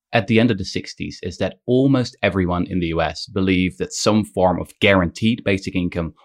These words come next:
was going to be implemented, right? So a guaranteed basic income is where you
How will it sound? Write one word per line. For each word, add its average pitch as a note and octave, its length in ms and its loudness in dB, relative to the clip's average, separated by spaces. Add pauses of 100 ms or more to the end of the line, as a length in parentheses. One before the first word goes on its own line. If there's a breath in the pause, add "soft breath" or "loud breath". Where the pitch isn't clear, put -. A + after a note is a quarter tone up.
(180 soft breath)
was F#2 360 2
going D#2+ 220 -4
to - 100 -16
be F2 120 -6
implemented, - 540 -10 (200)
right? G#2 200 0
So G2 140 -2
a F#2+ 60 -2
guaranteed G#2 420 2
basic F#2+ 300 0
income F2+ 320 -4
is F2+ 420 -4 (400 soft breath)
where F#2 300 2
you E2+ 360 0